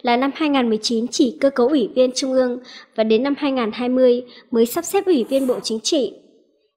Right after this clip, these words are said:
Ngay sau Tam Trụ là đến Trần Quốc Vượng. Cho thấy Vượng đang bám đuôi Phúc. Như vậy ở đây chẳng có bàn tay nào sắp đặt cả,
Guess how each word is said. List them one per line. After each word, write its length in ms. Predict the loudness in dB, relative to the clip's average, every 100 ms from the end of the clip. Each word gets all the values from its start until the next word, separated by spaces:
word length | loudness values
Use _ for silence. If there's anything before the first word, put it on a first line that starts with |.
| _
Ngay 180 | -4 -2
sau 200 | -2 -6
Tam 220 | -2 -4
Trụ 240 | -2 -2 -2
là 140 | -2
đến 200 | -2 -2
Trần 200 | -2 -2
Quốc 160 | -6 -2
Vượng. 200 | 0 0 -6 -20 _ _ _ _ _ _ -6
Cho 140 | -6 -2
thấy 300 | -2 -2 -6 -18 -20 _ 2
Vượng 280 | 2 2 -2
đang 180 | -2
bám 240 | -2 -2 0
đuôi 100 | 0 0
Phúc. 160 | -4 -4 -20 _ _ _ _ _ _ -2
Như 140 | 2
vậy 200 | 4 4
ở 200 | 2 -2
đây 240 | 2 0 2
chẳng 260 | -2 -2 -4
có 80 | -4
bàn 220 | 0 0 0
tay 120 | -2
nào 200 | 0 -2
sắp 220 | -2 -4 -2
đặt 200 | -2 -2
cả, 300 | -4 -4